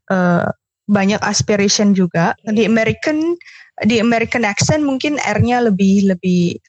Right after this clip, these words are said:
Speaker 1: lebih berani gitu. "How are you?" Atau misal kayak,
Speaker 2: Hmm.
Speaker 1: eh, "Could you give me some water?" Misal R-nya jadi strong gitu ya. Tapi kalau di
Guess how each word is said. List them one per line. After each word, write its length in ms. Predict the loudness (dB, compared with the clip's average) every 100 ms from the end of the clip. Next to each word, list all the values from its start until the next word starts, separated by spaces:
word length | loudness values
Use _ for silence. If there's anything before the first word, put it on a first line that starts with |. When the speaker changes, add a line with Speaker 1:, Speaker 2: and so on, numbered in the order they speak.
| -4
Speaker 1:
lebih 380 | -4 0 2
berani 560 | 2 2 2 2 2 0
gitu. 320 | -6 -8 -8 -8 -12 _ _ _ _
"How 220 | -2 0
are 240 | 0 0 0
you?" 420 | 2 2 2 -2 _ -10
Atau 320 | -8 -4 -4
misal 400 | -2 -2 -4 -4
kayak, 320 | -2 -2 -4 -6 _ _ _ _
Speaker 2:
Hmm. 240 | -20 -20 -6
Speaker 1:
eh, 580 | 0 2 2 4 2 0 -6 -18 _ _ _ _ _ _ _ -20 -20 _ _
"Could 180 | -4 -2
you 80 | -2
give 200 | -2 -2
me 400 | 0 2 0 -2
some 260 | -4 0 2
water?" 640 | 2 2 0 2 2 0 -4
Misal 260 | -4 -2 -2
R-nya 420 | -2 0 0 2
jadi 480 | 0 0 2 2 2 -2 _
strong 580 | -8 -8 -4 -2 0 -2
gitu 220 | -4 -2 0
ya. 220 | 0 -4 -10 _ _ _ _ _
Tapi 240 | -8 -6 -4
kalau 320 | -2 0 2
di 540 | 2 4 4 4 2